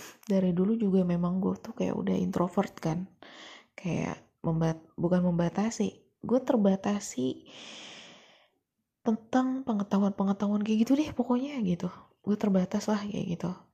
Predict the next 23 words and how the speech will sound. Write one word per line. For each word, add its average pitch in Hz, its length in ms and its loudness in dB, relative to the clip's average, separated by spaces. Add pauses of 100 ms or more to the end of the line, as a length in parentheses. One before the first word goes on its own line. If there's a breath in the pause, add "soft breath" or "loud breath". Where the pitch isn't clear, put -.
(720)
Udah, 165 240 -4 (240)
udah 151 160 -2
ya. 151 240 0 (640 loud breath)
Udah 190 160 4
nih. 226 400 2 (320)
Nah, 156 320 -2
terus - 400 -4 (1800 loud breath)
waktu 208 320 4
berlalu, 185 560 6
berlalu, 175 320 2
berlalu, 175 400 2
tapi 240 400 -2
kita, 214 480 0 (560 loud breath)
kita 208 320 2
tuh 262 160 0
tukeran 185 560 -2 (160)
Facebook. 262 880 0
Ini 269 160 -2
Facebook 208 480 0
Reel 294 240 6
lagi. 175 560 -2 (160)
Facebook 202 480 -2
Reel. 214 240 0